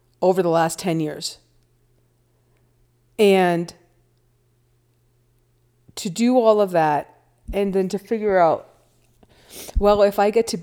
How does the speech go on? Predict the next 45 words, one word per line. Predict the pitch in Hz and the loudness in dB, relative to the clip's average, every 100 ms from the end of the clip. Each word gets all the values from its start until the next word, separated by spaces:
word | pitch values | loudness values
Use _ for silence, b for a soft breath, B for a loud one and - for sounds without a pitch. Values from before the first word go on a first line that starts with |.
| - | -10
if | 196 208 | -6 -2
I | 202 | 0
wanna | 226 220 | 2 0
be | 175 214 | -2 -2
this | 196 226 | 0 0
person, | - 285 285 - 143 151 165 _ _ _ _ _ _ _ _ _ _ | 0 0 0 -4 -6 -8 -14 _ _ _ _ _ _ _ _ _ _
a | 190 | 0
lot | 190 175 175 | 2 2 2
of | 202 | 0
my | 214 214 | -2 -4
time | - 175 175 | -4 -6 -6
is | 175 | -6
going | 185 170 175 | -4 -4 -6
to | 160 | -8
be | 170 | -6
alone | 165 190 190 151 151 - _ | -4 -4 -4 -4 -8 -16 _
because | 190 185 196 | -8 -2 0
I'm | 165 165 | 0 -2
not | 165 170 - | -4 -6 -6
gonna | 185 | -6
be | 175 185 | -2 -2
able | 165 180 | -2 -4
to | - 170 | -6 -8
find | - 165 170 | -6 -6 -6
the | - | -6
people | 165 - 156 | -8 -8 -6
who | 175 | -4
will | 170 175 | -2 0
allow | 165 160 180 | -2 -2 -2
me | 185 | -2
to | 180 | -2
be | 139 196 208 | -4 -4 -2
me | 202 202 165 151 b b b b | 0 -2 -2 -6 b b b b
and | - 175 | -4 -2
still | - 175 | 0 0
connect | 165 180 170 170 | 0 -4 -4 -6
with | 180 170 | -8 -6
me | 156 | -6
because | 160 180 165 | -6 -6 -2
I, | 151 151 B B | -2 -4 B B
my | 185 196 196 | -2 2 4
authenticity | 185 196 185 175 185 175 160 | 2 0 -2 -4 -6 -4 -4
won't | 156 160 - 165 | -2 -4 -6 -6
threaten | 151 143 | -6 -8
them. | 143 - | -16 -18